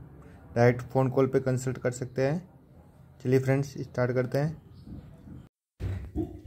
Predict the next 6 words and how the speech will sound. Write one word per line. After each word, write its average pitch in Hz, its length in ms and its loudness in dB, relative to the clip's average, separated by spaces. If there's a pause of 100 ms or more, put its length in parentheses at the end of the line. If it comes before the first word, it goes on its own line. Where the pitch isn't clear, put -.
(880)
ये 117 80 4
देखिए 123 260 6
फ्रेंड्स, 127 400 2
फ्लेक्सिबल 123 600 4 (160)
टॉप 123 200 6
रहेगी, 131 320 4